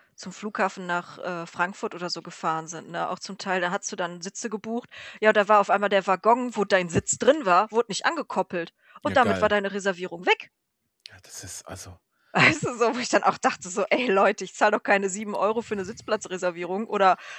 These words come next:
Speaker 1: hab das bei mir im Preis mit drin, dann kommst du an und der Wagen ist nicht da.“
Speaker 2: Ja, das ist
Speaker 1: So,
Speaker 2: unfassbar.
Speaker 1: und du kriegst
Speaker 2: Das
Speaker 1: halt keine
Speaker 2: ist
Speaker 1: Benachrichtigung, ne?
Speaker 2: Nö.
Speaker 1: Du
Speaker 2: Nö,
Speaker 1: kommst
Speaker 2: warum
Speaker 1: da hin
Speaker 2: auch?
Speaker 1: und dein Wagen ist nicht da. Ja, tolle
Speaker 2: Warum auch?
Speaker 1: Wurst.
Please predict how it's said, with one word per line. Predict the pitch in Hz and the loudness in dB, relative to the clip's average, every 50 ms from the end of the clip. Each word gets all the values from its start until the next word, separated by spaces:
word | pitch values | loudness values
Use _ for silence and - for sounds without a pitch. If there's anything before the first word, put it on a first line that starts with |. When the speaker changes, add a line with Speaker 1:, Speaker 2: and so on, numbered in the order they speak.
| - | -2
Speaker 1:
hab | - 208 - _ | -2 -2 0 _
das | 202 202 - | -4 -4 0
bei | - 196 | -2 -2
mir | 196 202 202 | 0 0 -2
im | 196 - | -2 -4
Preis | - - 190 190 208 - _ | 2 4 4 4 4 -2 _
mit | 226 208 - | -10 -10 -4
drin, | - 240 233 | -4 -2 -2
dann | 214 196 - | -2 -2 0
kommst | - 226 220 220 - | 0 -2 0 2 2
du | 226 | 2
an | 262 302 240 | 2 2 2
und | 208 - | 2 2
der | 196 180 165 | 2 4 8
Wagen | 208 202 226 330 311 392 | 10 10 10 10 10 4
ist | 370 247 - 202 | -2 -2 -2 -4
nicht | 190 208 - - | -8 -8 -4 0
da.“ | 190 180 175 170 170 - _ _ _ _ _ | 2 2 2 2 0 -4 _ _ _ _ _
Speaker 2:
Ja, | - 98 92 87 85 | -8 -6 -4 -4 -4
das | 82 - 82 - | -6 -8 -12 -12
ist | 80 76 - - | -12 -12 -14 -16
Speaker 1:
So, | - - - 208 202 196 196 - | -12 -8 -4 -2 -2 -2 -2 -4
Speaker 2:
unfassbar. | - _ - 156 156 - | -6 _ -10 -8 0 0
Speaker 1:
und | 226 233 240 | 0 2 2
du | 247 | -2
kriegst | - - 302 - | 0 0 2 4
Speaker 2:
Das | |
Speaker 1:
halt | 330 277 - | 4 2 2
keine | - 285 269 240 220 | 4 2 2 2 2
Speaker 2:
ist | |
Speaker 1:
Benachrichtigung, | - 220 226 302 466 - - 311 - - 226 185 196 180 175 175 | 0 4 6 6 6 6 2 -2 -2 -4 -4 -6 -6 -6 -6 -6
ne? | 180 190 302 - _ _ _ _ _ _ | -6 -6 -6 -6 _ _ _ _ _ _
Speaker 2:
Nö. | - 147 143 139 123 113 98 85 80 82 _ _ _ _ _ _ - | 2 6 8 8 8 8 4 2 -4 -10 _ _ _ _ _ _ -4
Speaker 1:
Du | - | 0
Speaker 2:
Nö, | 104 | 6
Speaker 1:
kommst | - - - - 262 | 6 6 6 6 6
Speaker 2:
warum | |
Speaker 1:
da | - 226 | 6 6
hin | 208 202 202 208 | 6 4 2 0
Speaker 2:
auch? | |
Speaker 1:
und | - 254 - | -2 0 2
dein | 349 349 302 | 2 2 8
Wagen | 254 392 415 403 302 247 | 8 10 10 10 6 4
ist | 202 202 - | -6 -6 -6
nicht | 202 185 180 - - | -8 -8 -8 -6 -4
da. | 185 180 180 185 208 - _ | -4 -2 -2 -4 -6 -8 _
Ja, | 320 311 208 180 | -2 0 0 0
tolle | 95 - - 180 - 117 | 0 0 -2 0 0 -2
Speaker 2:
Warum | 104 | -2
auch? | 92 - 87 92 | -2 -2 -2 -4
Speaker 1:
Wurst. | - | -8